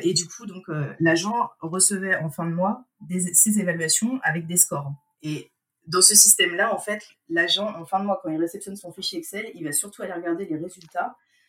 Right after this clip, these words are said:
pas forcément l'intégralité des données qui sont dans le fichier Excel, et surtout, voilà, le fait de pas pouvoir débriefer, parce que, évidemment, euh, envoyer trente fichiers Excel en fin de mois, euh,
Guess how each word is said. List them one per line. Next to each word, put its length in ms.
pas 140
forcément 680
l'intégralité 680
des 160
données 260
qui 160
sont 340
dans 180
le 120
fichier 360
Excel, 420
et 80
surtout, 400
voilà, 220
le 120
fait 140
de 100
pas 140
pouvoir 360
débriefer, 460
parce 200
que, 240
évidemment, 580
euh, 140
envoyer 360
trente 240
fichiers 320
Excel 260
en 100
fin 180
de 60
mois, 260
euh, 200